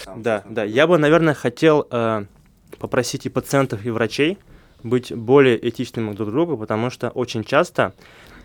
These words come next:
результат лечения не такой, что пришёл учитель и говорит: "Делай вот это вот", и всё, и вся ответственность на учителя. Нет. Ответственность там чаще всего пополам, в разных направлениях по-разному, делится и на пациента,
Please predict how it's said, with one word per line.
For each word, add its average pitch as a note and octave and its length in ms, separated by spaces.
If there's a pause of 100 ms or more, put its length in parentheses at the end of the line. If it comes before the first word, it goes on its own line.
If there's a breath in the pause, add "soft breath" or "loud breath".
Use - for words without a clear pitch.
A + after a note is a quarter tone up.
(340 soft breath)
результат - 440
лечения C#3 540
не A#2+ 120
такой, C#3 320
что - 140
пришёл B2+ 300
учитель B2 540
и A#2 80
говорит: A2+ 340
"Делай C#3+ 320
вот A#2+ 200
это E3 200
вот", D#3+ 300 (380)
и C3 80
всё, B2+ 220
и A#2+ 320
вся - 200
ответственность C#3+ 460
на A#2 80
учителя. F#2 440
Нет. A2 280 (580 loud breath)
Ответственность D3 600
там - 180 (120)
чаще - 280
всего C3+ 200
пополам, D#3+ 800 (140)
в A2 140
разных A2+ 320
направлениях A2 420
по-разному, G#2+ 500 (320 soft breath)
делится B2+ 600 (420)
и C3 80
на D#3+ 120
пациента, F3 600